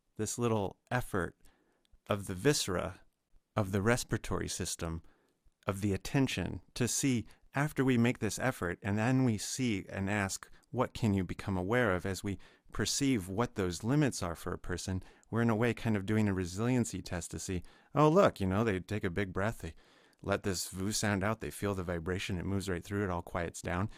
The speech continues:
You have a certain kind of sense that says, "Oh, that system can let things move through. Oh, that person's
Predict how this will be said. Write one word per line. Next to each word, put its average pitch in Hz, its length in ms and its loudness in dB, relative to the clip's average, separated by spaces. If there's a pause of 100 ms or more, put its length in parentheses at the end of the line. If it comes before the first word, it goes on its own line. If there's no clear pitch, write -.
(260)
You 113 160 0
have 123 180 2
a 143 80 2
certain 127 480 0
kind 113 400 -2
of 120 160 -4
sense - 600 0 (560)
that 104 180 -2
says, 107 420 0
"Oh, 131 220 0
that 110 240 -2
system 110 560 0 (260)
can 107 300 4
let - 180 -2
things 113 340 2
move 110 240 4
through. 147 480 0
Oh, 127 140 -2
that 110 240 -2
person's 113 540 0